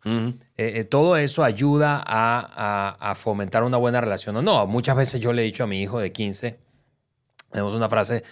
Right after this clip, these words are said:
Speaker 2: y es, "Las buenas relaciones, las mejores relaciones", le digo yo a Andrés,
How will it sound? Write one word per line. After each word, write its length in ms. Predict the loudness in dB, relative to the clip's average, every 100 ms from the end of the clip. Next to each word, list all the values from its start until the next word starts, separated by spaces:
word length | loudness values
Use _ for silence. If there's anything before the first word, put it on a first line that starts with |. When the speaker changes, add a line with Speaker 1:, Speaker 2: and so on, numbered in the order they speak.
| -20 _ _
Speaker 2:
y 160 | -4 -2
es, 220 | -2 -6 -6
"Las 300 | -4 -4 -2
buenas 540 | 0 0 0 -4 -6
relaciones, 560 | -6 -4 -4 -6 -6 -8
las 120 | -12
mejores 580 | -10 -10 -2 0 2 0
relaciones", 540 | -2 -4 -6 -8 -6
le 120 | -6 -6
digo 200 | -4 -4
yo 200 | -4 -6
a 40 |
Andrés, 420 | -6 -8 -10 -14